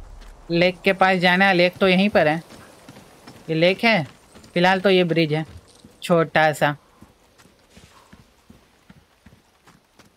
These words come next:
कौवा मार सकते हैं क्या? नहीं छोड़ो यार, गो-,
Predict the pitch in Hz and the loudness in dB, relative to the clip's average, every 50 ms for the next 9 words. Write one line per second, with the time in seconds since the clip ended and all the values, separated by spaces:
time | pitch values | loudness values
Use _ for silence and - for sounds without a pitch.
0 | _ _ _ - - - _ _ _ - - 175 170 175 190 190 190 190 185 190 | _ _ _ -20 -20 -20 _ _ _ -4 -2 0 0 0 0 0 0 0 0 0
1 | 185 - 202 - - 208 208 208 190 - 220 196 156 127 - - - - - - | -2 -2 -4 -4 -2 -2 -2 0 0 0 -2 -2 -2 -4 -8 -14 -20 -20 -18 -14
2 | - 160 160 160 - - 156 147 151 156 156 160 151 147 147 156 156 143 151 156 | -10 -10 -10 -10 -6 -4 -2 -2 0 0 0 2 2 2 0 0 -2 -4 -6 -6
3 | 151 | -6